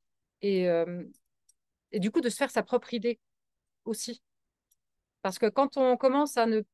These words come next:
à n'écouter qu'une seule personne, euh, c'est là qu'on s'enferme. On s'enferme dans des choses qui sont pas à nous.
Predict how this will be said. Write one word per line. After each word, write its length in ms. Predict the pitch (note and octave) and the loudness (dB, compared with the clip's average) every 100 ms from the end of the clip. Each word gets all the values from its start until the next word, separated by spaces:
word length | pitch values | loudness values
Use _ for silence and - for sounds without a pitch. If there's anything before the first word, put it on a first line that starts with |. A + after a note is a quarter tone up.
| _ | _
à 120 | G#3 G#3+ | -4 0
n'écouter 380 | A#3 A#3 C4 | 0 -2 -8
qu'une 180 | - C#4+ | -2 -2
seule 220 | C#4+ C4+ | 2 0
personne, 520 | B3 A3 - C#4 E4+ C#4+ _ _ _ _ F#3 | 2 -2 0 0 0 -2 _ _ _ _ -6
euh, 360 | F#3+ F#3+ F3+ F3+ | -2 -2 -2 -4
c'est 160 | G#3+ | 0
là 140 | A#3 C4 | 2 0
qu'on 140 | G#3+ | -4
s'enferme. 560 | - G3+ G3 B3+ G3+ E3 _ _ _ _ _ _ - | -6 -6 -2 -2 -2 -6 _ _ _ _ _ _ -16
On 60 | F#3+ | -8
s'enferme 380 | G#3 G3 A#3+ G#3+ | -6 -2 0 0
dans 100 | F#3 | -4
des 80 | |
choses 200 | F3+ A3+ | -6 -8
qui 100 | - | -10
sont 160 | G3 F3+ | -12 -10
pas 420 | G3+ G#3 G3+ F#3 - | -4 -2 -2 -4 -4
à 100 | |
nous. 140 | F#3 | -4